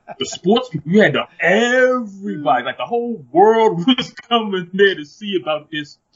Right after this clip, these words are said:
retirement, you know, of Michael Jordan and everything. And I found it interesting, too. He goes to the White Sox game, throws out the first pitch. And that's wh-, then he goes up in the press box, and that's where the news first breaks. They start getting the rumbling about him having this retirement,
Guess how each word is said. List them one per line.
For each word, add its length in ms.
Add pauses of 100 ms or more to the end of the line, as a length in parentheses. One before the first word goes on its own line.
(220)
retirement, 680
you 100
know, 180
of 60
Michael 260
Jordan 300
and 100
everything. 360 (220)
And 120
I 80
found 260
it 80
interesting, 380
too. 380 (200)
He 140
goes 360 (140)
to 140
the 140
White 500
Sox 420
game, 280 (160)
throws 440
out 240
the 80
first 640
pitch. 260 (540)
And 260
that's 360
wh-, 260
then 120
he 60
goes 180
up 120
in 60
the 40
press 280
box, 600
and 240
that's 440
where 260
the 100
news 580
first 320
breaks. 300
They 80
start 200
getting 160
the 60
rumbling 320
about 220
him 200
having 420
this 260
retirement, 600